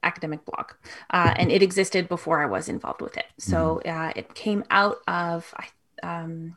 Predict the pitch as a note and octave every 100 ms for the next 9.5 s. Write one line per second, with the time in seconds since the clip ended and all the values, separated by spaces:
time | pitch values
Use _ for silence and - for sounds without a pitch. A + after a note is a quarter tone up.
0 | _ - - - E3+ E3 E3+ - - -
1 | F#3+ F#3 F#3 F#3 - _ F3 F3+ F3 F3
2 | E3+ - D#3+ D#3 - - E3+ F#3+ B3 F#3+
3 | F3+ E3 _ - E3 - F#3 G#3 - -
4 | - - - - - F#3+ B2 D#3+ - D#3+
5 | D#3 E3 E3+ E3+ - A3 - - - -
6 | - - - - - G3 F3+ F3 F3 F3
7 | F3 F3 - F3 E3+ F3 F3 F3 E3+ F#3
8 | - F3+ F3 - E3+ E3 - - F#3 F#3
9 | E3+ F3+ F3 F3+